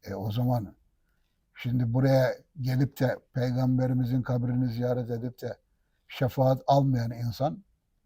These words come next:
demek ki buraya gelmedi. Benim zevkime göre öyle yani. Ama buraya geldiyse, kabrini ziyaret ettiyse, bilerek ettiyse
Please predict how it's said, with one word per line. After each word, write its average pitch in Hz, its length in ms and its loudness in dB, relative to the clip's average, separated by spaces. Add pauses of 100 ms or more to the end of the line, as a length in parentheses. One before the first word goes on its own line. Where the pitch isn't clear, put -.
(240)
demek 110 380 -8
ki 113 160 -4
buraya 120 240 0
gelmedi. 370 500 6
Benim 202 280 6
zevkime 151 420 6
göre 165 180 2
öyle 392 300 -2
yani. 107 180 -4 (1300)
Ama 143 480 10 (920)
buraya 185 400 12
geldiyse, 165 580 10
kabrini 165 480 12
ziyaret 160 440 12
ettiyse, 139 520 2
bilerek 180 520 12 (560)
ettiyse 160 600 4